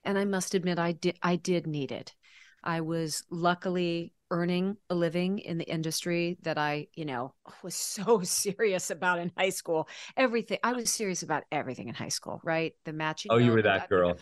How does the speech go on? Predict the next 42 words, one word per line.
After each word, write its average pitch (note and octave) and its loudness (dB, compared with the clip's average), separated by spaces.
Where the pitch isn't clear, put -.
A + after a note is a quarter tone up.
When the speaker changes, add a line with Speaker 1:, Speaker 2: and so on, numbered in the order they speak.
Speaker 1:
I B3+ 4
was C4 2
that A3 2
girl F3+ 2
because A#3+ 4
I B3 2
too G3+ -2
went G3+ 2
to G3+ 2
an F#3 2
all F#3 2
Catholic - -4
grade F3 0
school, F3 0
an - -2
all F3 0
girls A3 -2
Catholic - -6
high C4 2
school. D#3+ 0
And F3 0
then F#3+ 2
when F3+ 0
I F3 2
found E3+ -2
out D#3+ 0
there E3+ 0
was D#3+ 0
an E3 0
opportunity E3 2
to - -6
go E3+ -2
to D#3+ 0
a D3+ -6
public A#3+ 0
school D#3 2
that E3 -2
had E3 -2
an D#3+ -4
arts F3 0
program E3 -4
that E3 2